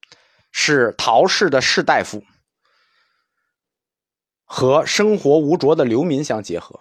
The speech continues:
这是一类。这一派叫做中下层知识分子和劳动人民相结合。还有一类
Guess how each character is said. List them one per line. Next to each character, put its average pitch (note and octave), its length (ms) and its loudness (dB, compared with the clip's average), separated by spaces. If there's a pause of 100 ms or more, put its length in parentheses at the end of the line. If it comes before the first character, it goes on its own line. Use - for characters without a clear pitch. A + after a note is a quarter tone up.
(140)
这 A#3 100 -2
是 - 120 -8
一 D#2+ 100 -16
类。 - 160 -18 (880)
这 - 140 2
一 D#3 120 2
派 C#3+ 360 -2
叫 C#3+ 120 2
做 A#2+ 200 -2
中 D4+ 320 2
下 - 280 0
层 C3+ 240 -4
知 E3+ 160 -4
识 D#3 140 -4
分 C#3 220 0
子 G2 120 -8
和 C3 140 -4
劳 D3 240 2
动 A3 160 0
人 B2 100 0
民 F3 240 -2
相 A2 220 -6
结 F2+ 160 -12
合。 - 160 -20 (1120)
还 G3 240 0
有 D4+ 140 2
一 C3 140 0
类 A#2 220 0